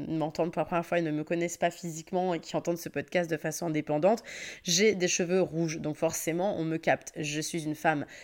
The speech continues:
qui est, euh, euh, bah, en-, enfin, je suis, euh, pulpeuse, ronde, ce que vous voulez, pour pas dire des termes médicaux. Euh, donc j'ai forcément des énormes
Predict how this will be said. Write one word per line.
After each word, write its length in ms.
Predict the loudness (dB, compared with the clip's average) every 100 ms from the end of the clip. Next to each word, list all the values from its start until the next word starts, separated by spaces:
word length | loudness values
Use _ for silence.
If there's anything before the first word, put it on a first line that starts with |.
| -18
qui 320 | -14 -4 0
est, 480 | 0 -2 -8 -8 -10 -2
euh, 120 | -2
euh, 20 |
bah, 220 | -2 -6 -6
en-, 180 | -8 -8
enfin, 180 | -12 -14 -12
je 80 | -12
suis, 340 | -10 -8 -6
euh, 100 | -6
pulpeuse, 720 | -6 -6 2 4 4 2 0 -2 -2
ronde, 500 | 0 0 0 -2 -4
ce 80 |
que 80 | -4
vous 120 | -4
voulez, 160 | 0 2
pour 120 | 2
pas 100 | 2
dire 120 | 0
des 100 | 0
termes 180 | 0 0
médicaux. 320 | 0 -4 0 2 2 -4 -16 -16 -4
Euh, 100 | -2
donc 120 | -2
j'ai 160 | -2 -4
forcément 480 | -4 -2 0 0 -2
des 320 | -4 2 2 2 -2 2
énormes 460 | 6 6 6 2